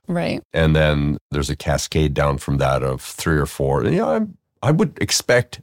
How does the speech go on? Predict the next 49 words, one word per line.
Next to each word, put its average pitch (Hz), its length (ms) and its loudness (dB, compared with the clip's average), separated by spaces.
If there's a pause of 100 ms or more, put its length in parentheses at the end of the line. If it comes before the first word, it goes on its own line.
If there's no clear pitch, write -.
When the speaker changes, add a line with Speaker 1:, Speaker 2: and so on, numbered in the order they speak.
Speaker 2:
at 110 160 0
least 127 340 2
five 110 580 4
to 147 100 -2
get 143 120 4
approved. 143 540 2 (160)
Again, 110 320 4
the 98 140 6
S 117 180 2
E 135 60 0
C, 117 580 2
they 104 140 2
don't 120 260 4
just - 220 -2
want 104 120 6
to 92 60 6
approve 85 300 2
BlackRock. 76 500 0
That 87 160 2
would 87 100 2
open 87 220 2
them 76 140 4
up 71 160 -2
to - 160 -4
lawsuits, 65 500 -2
I - 60 -4
think. - 260 -10
Speaker 1:
Mm, 185 340 -2 (120)
why 175 160 0
is 170 120 -4
that? - 340 -2 (420)
Speaker 2:
Well, 123 180 4
they're 110 80 4
giving 110 240 2
BlackRock 92 500 2
a 87 60 0
first - 280 -2
mover 76 260 2
advantage 76 440 0
on 180 80 2
Speaker 1:
Mm-hmm. - 60 -2
Speaker 2:
the - 80 -8
field. - 220 -6 (120)
Speaker 1:
Right. - 280 -2 (340)
So 233 540 2 (260)
with 233 220 2
that 226 180 4
all 190 160 6
said, 170 500 2